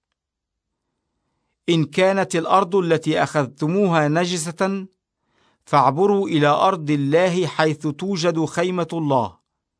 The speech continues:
وخذوا قسما من الأرض بيننا. لا تتمردوا على الله أو علينا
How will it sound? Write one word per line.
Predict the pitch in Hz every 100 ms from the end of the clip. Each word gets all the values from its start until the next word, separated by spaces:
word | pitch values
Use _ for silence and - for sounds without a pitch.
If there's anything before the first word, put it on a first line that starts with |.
| _ _ _ _ _ -
وخذوا | 143 - 208 196 190 185
قسما | 208 - 185 185
من | 170 156 151
الأرض | 156 160 151
بيننا. | 160 147 147 131 110 104 101 _ _ _ _ _ _ _ _ _ _ _ 135
لا | 156 185
تتمردوا | 185 156 156 156 143 175 190 185
على | 143 143
الله | 139 143 180 180 175
أو | 156 139
علينا | 127 131 175 190 175 180